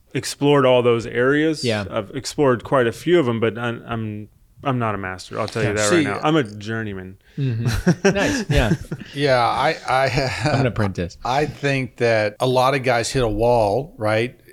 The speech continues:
Speaker 3: Eh, because th-, they're working for the same builder or they're doing the same thing over and over, and they're just, they're not progressing. And so I told the story,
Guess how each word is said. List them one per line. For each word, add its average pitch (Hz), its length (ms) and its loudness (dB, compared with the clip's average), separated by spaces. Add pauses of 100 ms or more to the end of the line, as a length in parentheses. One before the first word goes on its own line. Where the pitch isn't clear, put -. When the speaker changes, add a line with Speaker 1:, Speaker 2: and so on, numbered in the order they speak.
(100)
Speaker 3:
Eh, 123 180 -10
because 123 760 0
th-, 131 220 -4
they're 120 100 2
working 131 320 0
for 123 120 -4
the 110 100 -4
same 120 300 -2
builder 117 340 2
or 107 160 -2
they're 104 140 -4
doing 131 200 0
the 127 80 -2
same 120 280 -2
thing 117 200 -4
over 110 180 0
and 110 60 -2
over, 113 220 2
and 117 180 -6
they're 113 80 -4
just, 110 380 -4 (380)
they're 120 120 -2
not 120 240 0
progressing. 101 680 -4
And 110 140 -8
so 117 480 2
I 117 100 -2
told 147 260 -2
the 120 60 -2
story, 120 420 0